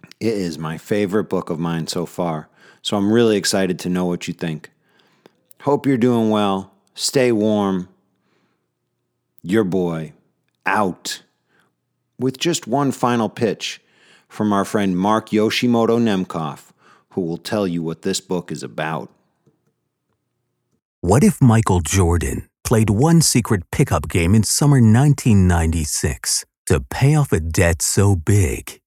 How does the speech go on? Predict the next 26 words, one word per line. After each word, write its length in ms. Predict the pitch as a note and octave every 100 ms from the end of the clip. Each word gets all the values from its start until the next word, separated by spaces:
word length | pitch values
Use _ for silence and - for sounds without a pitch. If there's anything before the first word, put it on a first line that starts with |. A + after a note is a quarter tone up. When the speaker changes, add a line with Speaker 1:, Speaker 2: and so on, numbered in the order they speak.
| -
Speaker 2:
it 80 | F2+
would 240 | F2+ F2+
get 200 | - D3+
him 160 | C#3+ F#2+
banned 520 | - A2+ F2 C2+ C2+
from 200 | - G2
the 200 | G2 G#2+ -
N 200 | C3 C3+
B 220 | A#2 E2+
A 180 | C2+ C2+
for 260 | - A#2+ A#2+
life? 680 | B2 C#3 F#2+ - - - - _ _ _ _ _ -
What 320 | D2+ D#2+ D#2+
if 280 | E2 - -
that 360 | B2 F#2+ F#2
game 240 | - C3 C3+
was 160 | A#2+
played 380 | - - A2+ A2+
on 120 | E2+
a 80 | D2+
private 540 | - - A#2 A#2 A2+
court 300 | - F2 D#2+
in 160 | G#2 A#2
Malta, 680 | A2+ A#2+ A#2 - D2 - - _ _ -
and 220 | F2+ F#2
Jordan's 560 | E2+ C3+ D3+ C3+ G2+